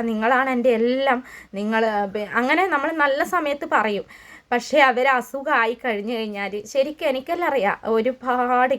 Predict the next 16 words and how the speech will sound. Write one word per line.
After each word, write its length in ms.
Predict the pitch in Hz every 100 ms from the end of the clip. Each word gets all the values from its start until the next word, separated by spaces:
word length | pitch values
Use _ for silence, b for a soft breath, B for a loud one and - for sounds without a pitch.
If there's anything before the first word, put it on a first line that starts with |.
| -
കിഡ്നി, 320 | 220 214 247 - 208
എനിക്ക് 240 | 214 214 247
കിഡ്നിയായിട്ട് 540 | 269 - 277 320 294 302
ബന്ധപ്പെട്ട 320 | 277 254 269 269
ഒരുപാട് 280 | 262 262 247 269
കാര്യങ്ങളാണെന്ന് 480 | 233 233 254 262 277
എനിക്കറിയാം, 360 | 226 269 214 165
കിഡ്നി 220 | 226 233 233
പേഷ്യൻറ്റുമായി 540 | 240 247 269 269 254 233
ബന്ധപ്പെടുന്ന 420 | 220 220 233 226 240
കാര്യങ്ങൾ. 340 | 190 190 175 214 302 B B B B
അത്, 120 | 240 262 247 - 247
ഏ, 60 | 277 254
ഇവർ 160 | 277 302
കിഡ്നി 220 | 311 285 302
പേഷ്യൻ്റ് 300 | 285 302 294